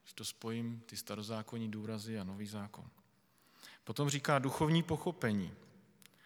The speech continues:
neboli schopnost úsudku, ostrovtip, dobrá orientace,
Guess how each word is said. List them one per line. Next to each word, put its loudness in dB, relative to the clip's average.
neboli 0
schopnost 2
úsudku, -2
ostrovtip, 0
dobrá -2
orientace, -4